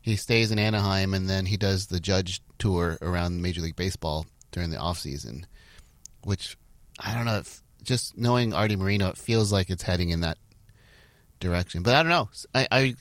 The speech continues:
every morning, you know, from, from this point out, you just look at your phone and see, you know, I guess I wouldn't be surprised if, you know, Ohtani to the Orioles for a boatload of prospects. Um,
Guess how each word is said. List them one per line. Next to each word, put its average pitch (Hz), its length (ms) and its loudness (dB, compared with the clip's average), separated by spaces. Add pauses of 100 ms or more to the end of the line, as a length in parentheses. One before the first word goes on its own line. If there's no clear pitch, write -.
(140)
every 143 260 2
morning, 147 420 2 (140)
you 123 100 0
know, 123 320 2
from, 123 220 2
from 131 220 0
this 175 140 2
point 156 280 4
out, 120 220 4 (680)
you 110 120 0
just 110 240 -2
look 113 120 0
at 98 80 -2
your 113 80 2
phone 117 340 4
and 98 140 2
see, 90 420 0 (100)
you 95 80 -2
know, 90 240 -2 (880)
I 104 80 -2
guess 113 220 -2
I 104 60 2
wouldn't 117 260 4
be 117 120 2
surprised 98 600 2
if, 90 220 -8
you 92 60 -2
know, 80 220 -2
Ohtani 98 440 0
to - 80 -6
the 92 80 -2
Orioles 87 520 0
for 82 420 -4 (440)
a 90 60 -6
boatload 87 420 -2
of 85 220 -8 (180)
prospects. - 680 -4 (600)
Um, 82 420 -4